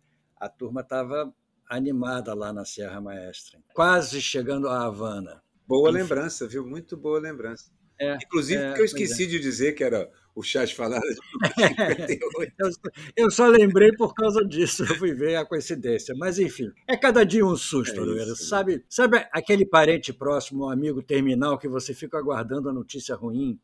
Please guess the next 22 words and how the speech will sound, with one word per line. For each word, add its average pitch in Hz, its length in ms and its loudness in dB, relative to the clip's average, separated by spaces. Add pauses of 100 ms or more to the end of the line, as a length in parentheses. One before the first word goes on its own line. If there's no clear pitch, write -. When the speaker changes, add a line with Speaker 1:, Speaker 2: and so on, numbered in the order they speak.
(140)
Speaker 1:
todo 156 240 -4
dia? 120 220 -2
Tu, - 180 -20
quando 170 260 -6
toca - 220 2
o - 20 -16
telefone, 156 400 0
você 160 140 -4
leva 147 180 -4
um 139 80 -4
susto. - 600 -8 (160)
Acordamos 143 600 -2 (160)
esperando 170 560 0
a 185 40 0
notícia 170 800 -6 (240)
que 185 120 2
o 170 40 -2
país 156 440 0
não 143 140 -2
resistiu 120 540 -4
e 113 60 -4
morreu. 90 460 -12